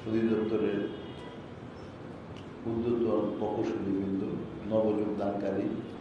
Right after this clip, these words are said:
প্রকৌশলীবৃন্দ, প্রিয় সাংবাদিকবৃন্দ, সবাইকে আমি আন্তরিক ধন্যবাদ জানাই।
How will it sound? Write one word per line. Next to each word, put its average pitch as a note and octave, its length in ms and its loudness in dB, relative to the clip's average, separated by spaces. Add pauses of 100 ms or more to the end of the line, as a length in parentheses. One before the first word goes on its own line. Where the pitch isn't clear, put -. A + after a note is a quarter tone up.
(540)
প্রকৌশলীবৃন্দ, G2 840 0 (720)
প্রিয় A2+ 240 0
সাংবাদিকবৃন্দ, G2 640 0 (140)
সবাইকে G2 360 2
আমি F#2+ 180 0
আন্তরিক G2 420 -2
ধন্যবাদ E2+ 440 -2
জানাই। - 240 -8